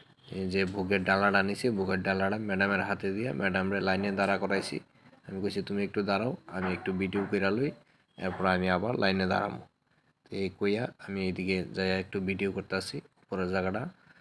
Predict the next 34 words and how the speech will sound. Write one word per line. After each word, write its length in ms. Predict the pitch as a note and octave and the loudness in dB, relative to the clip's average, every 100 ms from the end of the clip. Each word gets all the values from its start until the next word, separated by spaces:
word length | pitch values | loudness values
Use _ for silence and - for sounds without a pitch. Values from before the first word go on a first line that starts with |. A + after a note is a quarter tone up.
| - _ - | -20 _ -12
মানে 200 | F#2+ F#2 | -4 -2
এখন 240 | F#2+ G2+ G2 | 0 -2 -4
একটু 360 | F#2+ G2+ F#2+ - | -2 0 -2 -2
অন্যরকম 480 | G2+ G2+ G2+ G#2 G2 | -4 -2 0 0 0
হয়ে 220 | G2 G2+ | 2 0
গেছে, 320 | G#2 - C2+ - | -2 -2 -4 4
কাজ 180 | G2+ G2 | 4 4
চলতাছে, 560 | - F#2+ F#2 G2 - C#3+ D3+ - | -2 -6 -2 -4 -2 -8 -10 -4
কাজ 220 | F#2+ F#2 | -2 -2
কমপ্লিট 400 | - F#2+ F#2+ G2 | -4 -6 -2 -2
হইলে 220 | - A2+ | 0 0
আরও 240 | A2+ F2 F#2 | 0 0 -2
সুন্দর 340 | - G2 G2 | -2 -4 -2
দেখা 260 | G2 G2 G2 | 2 2 2
যাইব। 220 | G2+ G#2 - - - - - - - - - | -2 -4 -8 -12 -20 -18 -20 -20 -20 -20 -12
তো 100 | - | -6
এরপরে 380 | F#2 F2+ G2 F#2 | -2 -2 4 4
আবার 300 | F2 F#2+ F#2 | 6 4 4
আইলাম 340 | F#2 G#2+ A#2+ | 2 0 0
ঘুরে 260 | G2+ G2 F#2+ | 0 0 0
টুইরা 300 | F#2+ A2+ C#3+ - G2+ | 0 0 -2 -2 0
লাইনে। 400 | F#2+ F#2+ A2+ D3 - - - | 0 2 0 -2 -6 -14 -10
দেখেন 240 | F#2+ G2+ A#2+ G#2 | -6 -6 -4 2
দুইজনের 400 | F#2 F#2+ F#2+ F#2 - | 2 4 0 -2 -4
চন্দনের 440 | G2 F#2+ F#2+ G2 | -6 -2 0 0
ফুটা 260 | F#2 G2 G2+ | -2 -2 -2
নিছি, 380 | G2+ - C3+ C#3 G#2 | -2 -2 -4 -4 -4
দিঘির 300 | G2+ G2 - | -2 -2 -2
পাড়ে 320 | G2 F#2+ F#2 - - - - - - | 0 2 0 -2 -14 -20 -18 -18 -6
ফুটা 220 | G2+ G2+ | -2 0
দিয়া 220 | G2 G2 | 2 2
দেয়। 200 | F#2 A2 D3 - - - - - - - - - - - - - | 2 0 -2 -14 -18 -18 -20 -20 -20 -20 -20 -20 -20 -20 -16 -8
তো 60 | |
এই 200 | F#2+ G2 | -6 -6